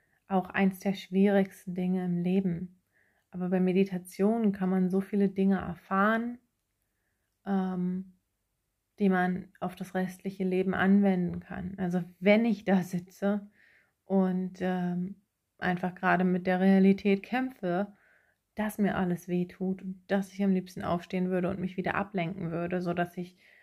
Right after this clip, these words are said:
äh, den Schmerz in meinen Knien und in meinen Schultern gar nicht so intensiv spüre und diese innere Unruhe gar nicht so intensiv spüre und eigentlich nur wieder ins, ins Machen und ins Ablenken gehen möchte,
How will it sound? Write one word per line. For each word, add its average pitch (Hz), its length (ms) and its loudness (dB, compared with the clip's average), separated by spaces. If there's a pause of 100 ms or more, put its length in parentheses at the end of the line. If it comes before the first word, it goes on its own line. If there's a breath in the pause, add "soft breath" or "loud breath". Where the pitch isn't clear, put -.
(220 soft breath)
äh, 180 360 -2
den 180 220 -2
Schmerz 185 340 -4
in 180 100 0
meinen 175 260 0
Knien 233 400 0
und 175 140 0
in 175 60 -2
meinen 170 260 -4
Schultern 214 400 -2
gar 175 140 0
nicht 180 180 0
so - 100 -16
intensiv 180 480 -4
spüre 262 380 -6
und 190 220 -2
diese 180 180 -8
innere 185 440 -4
Unruhe 208 500 -4
gar - 180 -2
nicht 208 180 -6
so - 80 -16
intensiv 196 480 -4
spüre 247 580 -6 (460 loud breath)
und 185 240 -4
eigentlich 214 560 -6
nur 190 320 2
wieder 190 340 -2
ins, 190 420 -2
ins 180 360 -6
Machen 196 460 -2
und 180 180 -4
ins 180 200 -6
Ablenken 196 600 -6
gehen 170 400 -4
möchte, 202 720 -2